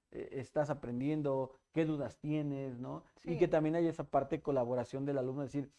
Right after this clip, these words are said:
Speaker 1: bueno, lo decía hace ratito, ¿no? Usted, si tengo in-, si tengo duda, pues levanto la mano, ¿no? No me quedo como, bueno, pues ya a ver qué sale, ¿no?
Speaker 2: Sí,
Speaker 1: Entonces,
Speaker 2: sí, sí.
Speaker 1: porque lo, yo, yo se los he dicho siempre, hoy aquí, ¿qué,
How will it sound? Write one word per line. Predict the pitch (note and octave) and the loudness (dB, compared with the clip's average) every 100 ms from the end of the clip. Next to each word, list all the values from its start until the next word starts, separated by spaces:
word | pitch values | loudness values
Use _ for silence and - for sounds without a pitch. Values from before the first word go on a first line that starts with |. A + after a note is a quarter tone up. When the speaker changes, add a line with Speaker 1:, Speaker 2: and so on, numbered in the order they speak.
| _ | _
Speaker 1:
bueno, | D3 D3 C3+ - - | -4 -2 -4 -10 -6
lo | C3 | -4
decía | C3 D3 C#3+ A#2+ A#2 | 0 0 0 0 -2
hace | B2 - | -4 -4
ratito, | B2+ F3 D3 B2+ | -4 -4 -4 -2
¿no? | C3+ F3 - _ | -2 -6 -12 _
Usted, | - - E3 D#3+ | -12 0 2 2
si | C3 | 0
tengo | D#3 E3+ | 0 2
in-, | G3 F#3+ C3+ | 0 -2 -6
si | C3 | -6
tengo | D#3 E3 | -4 0
duda, | F3+ D#3+ D#3+ E3 - - | 0 2 0 -2 -14 -4
pues | D3 | 2
levanto | E3+ E3+ | 2 2
la | C#3 C3+ | 0 0
mano, | E3+ D3 C3 | 0 -2 -4
¿no? | C#3+ | -4
No | D3 | -2
me | C#3+ C#3 | -2 2
quedo | C#3+ C#3 C3 A#2+ - _ - | 2 2 0 -4 -10 _ -6
como, | B2+ B2+ | -4 -2
bueno, | C#3 E3 D3+ | -4 -4 -6
pues | C3+ | -8
ya | D3 | -8
a | |
ver | D3 C#3+ | -8 -12
qué | - | -12
sale, | D3+ C#3 C3 | -10 -8 -10
¿no? | C#3 | -14
Speaker 2:
Sí, | F3 | -14
Speaker 1:
Entonces, | F3 B3+ C4+ C#4 B3+ | -12 -6 -4 -4 -4
Speaker 2:
sí, | A3+ | -10
sí. | - B3+ | -12 -2
Speaker 1:
porque | C4+ C4+ C#3+ C3+ | -2 2 2 2
lo, | C#3 C#3 | 2 0
yo, | C#3 D#3 | 4 4
yo | E3 D#3+ D3 D#3 D3+ | 4 2 4 6 4
se | D3 | 0
los | C3 | 0
he | D3 | -2
dicho | C#3+ C3 | -2 -4
siempre, | D3+ C#3 B2 _ _ | -4 -4 -8 _ _
hoy | C#3+ F#3+ | 4 4
aquí, | G#3 - F3+ | 4 0 -8
¿qué, | D3 D#3+ | -8 -14